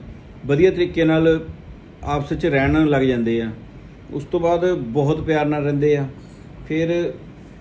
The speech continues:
ਇਸ ਕਰਕੇ ਵੀ ਜਿਹੜਾ ਬੰਦਾ, ਇਸ ਕਹਾਣੀ ਤੋਂ ਇਹ ਪ੍ਰ-, ਮਿਲਦਾ ਵੀ ਸਿੱਖਿਆ ਮਿਲਦੀ ਹੈ ਵੀ ਜਿਹੜਾ ਬੰਦਾ ਦਿਲ ਦਾ ਦਿਆਲੂ ਹੁੰਦਾ ਹੈ,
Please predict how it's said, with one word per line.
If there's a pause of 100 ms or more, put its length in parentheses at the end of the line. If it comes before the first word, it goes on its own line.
ਇਸ
ਕਰਕੇ
ਵੀ
ਜਿਹੜਾ
ਬੰਦਾ, (380)
ਇਸ
ਕਹਾਣੀ
ਤੋਂ
ਇਹ
ਪ੍ਰ-, (120)
ਮਿਲਦਾ
ਵੀ (500)
ਸਿੱਖਿਆ
ਮਿਲਦੀ
ਹੈ
ਵੀ
ਜਿਹੜਾ
ਬੰਦਾ (540)
ਦਿਲ
ਦਾ
ਦਿਆਲੂ
ਹੁੰਦਾ
ਹੈ,